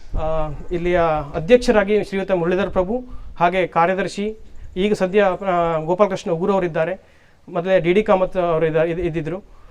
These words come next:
ಹಾಗಾಗಿ ಒಂದು ಆಡಳಿತ ಸಮಿತಿ ಇದೆ, ಒಂದು ಇಪ್ಪತ್ತೈದು ಜನರ ಆಡಳಿತ ಸಮಿತಿಯಲ್ಲಿ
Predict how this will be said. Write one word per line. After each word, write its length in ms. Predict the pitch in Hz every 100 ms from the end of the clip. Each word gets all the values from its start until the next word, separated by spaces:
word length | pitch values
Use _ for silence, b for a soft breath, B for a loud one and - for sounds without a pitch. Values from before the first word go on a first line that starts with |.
| b -
ಹಾಗಾಗಿ 400 | 233 254 247 247
ಒಂದು 240 | 247 247
ಆಡಳಿತ 320 | 214 220 285
ಸಮಿತಿ 360 | 302 247 220 202
ಇದೆ, 160 | 196 -
ಒಂದು 180 | 175 202
ಇಪ್ಪತ್ತೈದು 440 | 175 254 247 247
ಜನರ 260 | 240 233 214
ಆಡಳಿತ 380 | 208 185 233 247
ಸಮಿತಿಯಲ್ಲಿ 920 | 247 208 226 226 233 220 233 320